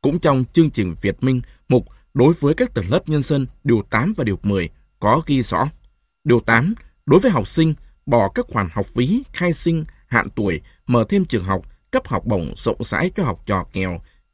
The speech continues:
kiếm thêm việc cho học sinh tốt nghiệp. Điều mười, đối với trẻ em, được chính phủ đặc biệt chăm sóc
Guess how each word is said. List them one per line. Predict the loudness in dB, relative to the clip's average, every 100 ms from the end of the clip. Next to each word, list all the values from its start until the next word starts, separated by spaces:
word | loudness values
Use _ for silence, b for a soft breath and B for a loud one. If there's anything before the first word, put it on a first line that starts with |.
| 0
kiếm | 2 2
thêm | 0 0
việc | -2 -4 -8 -6
cho | -4 -4
học | -4 -2
sinh | -2 -2 -2
tốt | -2 -2
nghiệp. | -4 -6 _ _ _ _ _ _ _ _ _ _ _ _
Điều | 4 4
mười, | 6 6 4 0 _ _ _ _ _
đối | 4 4
với | 6 4 4 2
trẻ | 0
em, | 0 0 -2 -8 _ _ 0
được | 0 2 2 2 0 -2
chính | 0
phủ | 0 0
đặc | -2 -2
biệt | -2 0
chăm | 0 0
sóc | -2